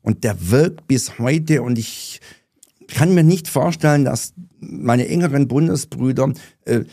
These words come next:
dass da irgendwas, auch die nächsten Jahrzehnte, also ich krieg nächstes Semester mein, mein, mein fünfzig Semesterband und, ähm, ähm, dass uns das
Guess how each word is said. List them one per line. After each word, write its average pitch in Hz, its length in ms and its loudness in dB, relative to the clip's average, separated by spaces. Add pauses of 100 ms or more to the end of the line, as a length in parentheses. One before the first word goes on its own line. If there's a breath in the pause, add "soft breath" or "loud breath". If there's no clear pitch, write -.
(100)
dass 110 240 -6
da 110 240 -8
irgendwas, 147 640 0
auch - 180 -8
die 151 120 -2
nächsten 165 440 0
Jahrzehnte, 104 520 0
also 95 120 -2
ich 107 60 -4
krieg - 220 -4
nächstes 143 340 -4
Semester 139 380 -2
mein, 113 320 2
mein, 107 240 0
mein 104 180 -2
fünfzig - 380 -6
Semesterband 117 800 -2 (280 loud breath)
und, 120 540 4
ähm, 113 380 2 (320 loud breath)
ähm, 110 160 -4 (200)
dass 123 280 -4
uns - 280 -4
das - 540 -6